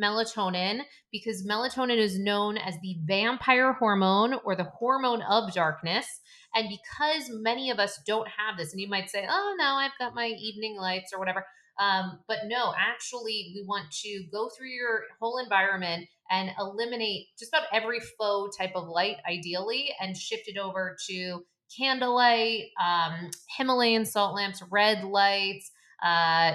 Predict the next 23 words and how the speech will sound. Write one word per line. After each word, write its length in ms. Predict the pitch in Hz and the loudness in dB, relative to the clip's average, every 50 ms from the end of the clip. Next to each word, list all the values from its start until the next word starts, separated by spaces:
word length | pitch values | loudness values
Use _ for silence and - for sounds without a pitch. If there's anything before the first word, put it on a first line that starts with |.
| - | 2
you 60 | 202 185 | 2 2
know, 80 | 175 | 2
if 120 | 160 156 190 | 0 0 -2
you 80 | 190 | -2
must, 480 | 185 190 196 196 190 - - - - - - 180 | 2 4 4 4 4 0 -8 -8 -10 -12 -10 -8
then 160 | 190 185 185 | -6 -6 -6
you 100 | 180 180 - | -8 -10 -10
could 140 | 190 175 160 | -12 -12 -12
do, 640 | 151 180 180 180 180 180 180 180 180 175 175 170 | -10 -10 -10 -10 -8 -10 -10 -10 -10 -10 -10 -10
say, 240 | 170 - 185 175 170 | -10 -8 -6 -4 -4
like, 100 | 165 160 | -4 -6
a 100 | - - - | -10 -18 -10
Philips 300 | - 190 196 185 - - | -8 -6 -6 -6 -8 -10
Hue 260 | - - 190 185 185 180 | -4 -2 0 0 2 2
where 200 | 175 175 170 151 | 2 2 2 2
it 100 | 139 - - | 0 -2 -8
changes 420 | - - - 208 190 185 180 170 175 | -8 -4 -2 -2 -2 -2 -2 -2 -2
over 240 | 175 160 170 175 | -2 0 0 -2
to, 120 | 165 - 175 | -2 -2 -2
like, 160 | 160 151 160 | -2 -2 -2
an 80 | 165 - | -6 -6
amber 320 | 180 175 170 170 165 160 165 | -4 -2 0 0 2 2 2
or, 520 | 165 160 156 160 156 156 156 156 156 156 | 2 2 2 2 2 0 0 0 -2 -6